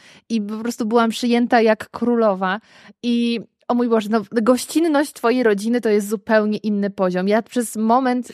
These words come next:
czułam się w ogóle jak członek tej rodziny, y, bo wielokrotnie później jeszcze u ciebie spałam i z tej gościnności korzystałam. Ale tak to się właśnie zaczęło. Napisałeś do mnie na Instagramie, że możesz mnie przenocować, a my się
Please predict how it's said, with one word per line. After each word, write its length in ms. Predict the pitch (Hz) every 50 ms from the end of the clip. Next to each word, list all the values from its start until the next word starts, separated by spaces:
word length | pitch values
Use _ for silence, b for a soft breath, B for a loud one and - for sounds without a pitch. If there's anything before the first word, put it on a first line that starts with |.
| - 202
czułam 300 | - 285 285 247 214 208
się 140 | 202 - 233
w 60 | 196
ogóle 160 | 196 196 202 196
jak 120 | 196 -
członek 380 | - - 170 170 165 160 - -
tej 200 | - 175 160 -
rodziny, 520 | 196 185 180 185 175 160 160 170 175 240 - _ _ _ _ _ _ _ _ _ _ _ _ _ _ - 214 202 202 196
y, 40 | 196
bo 260 | 180 180 208 202 202
wielokrotnie 560 | 190 202 196 202 196 - 226 202 196 - 196 185
później 260 | - 190 190 190 180
jeszcze 220 | 185 190 - 185 -
u 80 | 185
ciebie 340 | - - 190 175 185 175 175 B B B B B B
spałam 400 | - - - - 196 190 185 185
i 60 | 185 202
z 40 |
tej 120 | - 202 196
gościnności 640 | 185 202 196 - - 202 190 196 202 196 - - 196
korzystałam. 640 | - 190 185 190 - - 185 165 165 170 190 240 B B B B B B B -
Ale 240 | 220 220 226 233
tak 220 | 233 - 466 453 -
to 100 | - 349
się 120 | - 349
właśnie 280 | 254 - - - 330 302
zaczęło. 340 | 359 349 - 349 247 196 202
Napisałeś 360 | 214 214 247 226 285 294 285
do 120 | 254 262
mnie 420 | 254 254 254 247 247 240 233 196 -
na 100 | 214 226
Instagramie, 640 | - 208 240 226 - 220 220 214 220 220 220 220 214
że 120 | 220 208
możesz 420 | 202 202 208 208 214 208 202 - -
mnie 160 | 208 202 202
przenocować, 580 | - - 214 202 202 196 - 196 190 247 415 - B B B B B B B B _
a 140 | 233 233 233
my 200 | 233 247 294 415
się 140 | - -